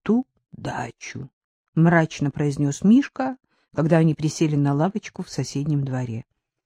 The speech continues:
"Коты же иногда за пятьсот километров хозяев находят.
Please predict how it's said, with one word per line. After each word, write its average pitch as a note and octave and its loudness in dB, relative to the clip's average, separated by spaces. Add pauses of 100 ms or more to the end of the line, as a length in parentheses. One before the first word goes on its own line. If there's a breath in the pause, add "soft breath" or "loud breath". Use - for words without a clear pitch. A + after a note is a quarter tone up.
(500)
"Коты E4+ 6
же E3+ 2
иногда E3+ 0 (520)
за F3+ -2
пятьсот D#4+ 0
километров A#3 4 (240 soft breath)
хозяев G#3 6
находят. G3+ 2